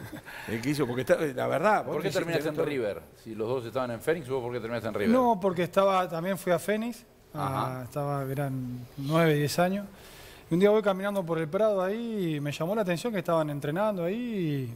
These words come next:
Speaker 1: y entré a preguntar si, si recibían aspirantes y entrené ahí una, una o dos prácticas y después me llamaron de vuelta y me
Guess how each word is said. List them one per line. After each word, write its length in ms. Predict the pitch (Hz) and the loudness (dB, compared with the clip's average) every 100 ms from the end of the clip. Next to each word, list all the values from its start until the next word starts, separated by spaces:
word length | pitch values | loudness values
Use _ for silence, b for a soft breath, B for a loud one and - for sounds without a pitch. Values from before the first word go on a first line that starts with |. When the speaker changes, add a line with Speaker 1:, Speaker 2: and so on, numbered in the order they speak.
| - - - B B B B - | -14 -20 -20 B B B B -10
Speaker 1:
y 60 | 147 | -2
entré 280 | 139 156 220 | 0 4 4
a 60 | 180 | 4
preguntar 360 | 160 151 175 | -2 -6 -8
si, 400 | 151 151 139 127 | -6 -8 -6 -8
si 100 | 117 | -10
recibían 480 | 135 135 143 160 165 | -6 -6 -2 0 0
aspirantes 540 | 139 147 151 190 202 180 | 0 -2 -2 -2 -2 -2
y 240 | 139 123 117 - - - - - - - | -4 -6 -12 -20 -20 -20 -20 -20 -20 -12
entrené 540 | 151 131 131 139 175 180 | -8 -6 -2 2 4 6
ahí 240 | 156 175 | 4 4
una, 200 | 156 147 | 2 -2
una 260 | 143 156 151 | 0 2 4
o 40 | |
dos 80 | 135 | 2
prácticas 400 | - 180 196 180 | 2 2 4 2
y 20 | |
después 240 | 147 135 156 | 2 -2 -4
me 80 | |
llamaron 340 | 147 139 147 151 | -2 -2 0 2
de 80 | 151 | 2
vuelta 260 | 160 190 | 2 2
y 100 | 196 | 0
me 100 | 131 | -2